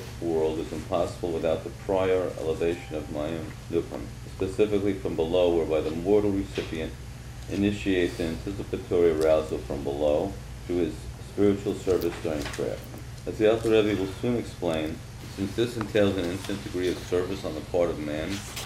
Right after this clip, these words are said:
it is able to draw down an infinite response from above, reciprocating each individual's particular arousal from below.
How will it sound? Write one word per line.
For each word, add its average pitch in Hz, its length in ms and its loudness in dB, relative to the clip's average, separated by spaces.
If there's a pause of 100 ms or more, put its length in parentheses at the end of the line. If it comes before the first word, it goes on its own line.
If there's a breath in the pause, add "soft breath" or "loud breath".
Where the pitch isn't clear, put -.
(320)
it 85 120 0
is 85 300 0
able 98 320 4 (160)
to 90 80 -2 (120)
draw 87 240 2 (100)
down 80 220 -2
an 80 80 -4
infinite 87 380 -4
response 80 540 -4
from 73 220 -8
above, 67 400 -4 (480)
reciprocating 87 840 0 (120)
each 120 240 -4
individual's 90 560 0
particular 92 720 -2 (180)
arousal 78 400 0
from 71 260 -6
below. 64 240 -4